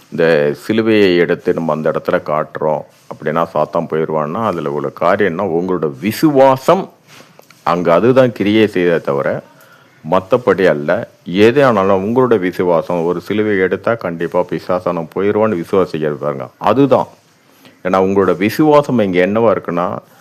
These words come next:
சிலுவையில ரத்தம் சிந்தின அந்த கிறிஸ்து மேலதான் உங்களுக்கு விசுவாசம் இருக்கனால, இந்த காரியத்துல கண்டிப்பா அவன் அப்படி போக மாட்டான். ஆனா அவங்களோட விசுவாசம்,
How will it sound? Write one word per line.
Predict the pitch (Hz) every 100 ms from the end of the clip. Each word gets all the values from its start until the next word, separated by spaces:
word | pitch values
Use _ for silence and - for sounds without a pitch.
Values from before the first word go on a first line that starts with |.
| - _ _ - -
சிலுவையில | 139 151 180 180 170 147
ரத்தம் | 127 107 123 120
சிந்தின | 113 104 101
அந்த | 95 90
கிறிஸ்து | 87 - 143 156 156
மேலதான் | 160 135 113 104 104
உங்களுக்கு | 107 92
விசுவாசம் | 85 87 113 107 - 92
இருக்கனால, | 90 87 82 95 113 - _ _
இந்த | 82 87 82 -
காரியத்துல | 98 107 107 92 95 104 113
கண்டிப்பா | - 98 117 135 131 123 - - _ _ - - - _ _
அவன் | - 90 101 98
அப்படி | 92 - 165 165
போக | 135 123
மாட்டான். | 107 101 92 92
ஆனா | - 90 90 90
அவங்களோட | 87 85 80
விசுவாசம், | 90 - 147 139 139 135 156 165